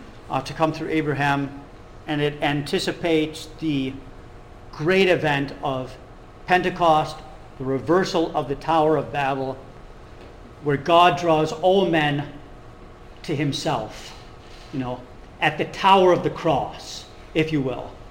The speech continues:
where God unites all clans, all families, all people to himself.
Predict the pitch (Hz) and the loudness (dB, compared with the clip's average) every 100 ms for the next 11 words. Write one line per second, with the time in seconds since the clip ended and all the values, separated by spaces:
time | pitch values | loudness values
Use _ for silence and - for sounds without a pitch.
0 | - - - - 147 160 156 156 156 139 | -20 -18 -10 -4 2 6 6 6 4 4
1 | 139 - 175 185 202 - 175 156 156 156 | 0 0 6 8 8 6 2 4 4 2
2 | 156 - - - - - - - 180 185 | 0 -6 -14 -18 -20 -20 -20 2 6 6
3 | 196 190 165 160 151 156 147 147 - - | 6 2 0 2 2 0 0 -4 -8 -14
4 | - - - - 175 196 190 180 147 151 | -18 -18 -12 2 6 6 4 0 0 0
5 | 139 - - - - - - - - 156 | -2 -4 -14 -20 -20 -20 -20 -20 -10 -6
6 | 127 120 - 127 - - - | -4 -6 -6 -6 -6 -10 -16